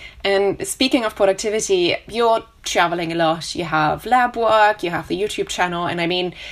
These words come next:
especially traveling so much, how do you stay productive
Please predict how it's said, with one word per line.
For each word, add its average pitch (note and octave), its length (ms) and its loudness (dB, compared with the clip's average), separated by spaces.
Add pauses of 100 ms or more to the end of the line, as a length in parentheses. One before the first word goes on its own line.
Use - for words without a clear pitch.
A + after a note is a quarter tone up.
(140)
especially G#3+ 400 2
traveling G3 480 0
so B3 200 -2
much, C4 360 -2 (260)
how A3+ 220 4
do D4 80 2
you D4+ 160 4
stay G#3 480 4
productive E3+ 1000 -2